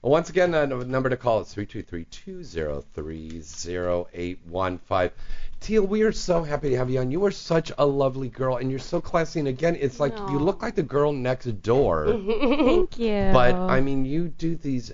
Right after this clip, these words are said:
Speaker 1: absolutely wild, crazy scenes. Let me ask you a question here, uh, that I ask a lot of the girls when they come in, is how much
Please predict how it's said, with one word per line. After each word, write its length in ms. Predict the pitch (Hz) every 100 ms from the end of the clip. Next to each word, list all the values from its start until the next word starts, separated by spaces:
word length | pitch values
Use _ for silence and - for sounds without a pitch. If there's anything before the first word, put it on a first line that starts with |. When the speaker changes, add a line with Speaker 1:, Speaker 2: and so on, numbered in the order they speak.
| -
Speaker 1:
absolutely 520 | 120 139 - 139 123
wild, 540 | 110 104 113 123 120 -
crazy 560 | - 131 131 127 117
scenes. 440 | 101 - 127 123 - - - - - - - - -
Let 160 | 147 185
me 160 | 254
ask 240 | 240 220 -
you 120 | 185
a 40 |
question 560 | - - 160 - 151 131
here, 320 | 127 120 117 117
uh, 100 | 120 - - 113
that 140 | 139
I 100 | 139
ask 300 | 151 175 -
a 40 | 139
lot 280 | 127 135
of 80 | 135
the 80 | 120
girls 340 | - 107 98
when 100 | 101
they 100 | 98
come 260 | 98 107 98
in, 200 | 95 95 -
is 380 | 110 107 - - - -
how 320 | - 175 220
much 500 | 214 156 147 -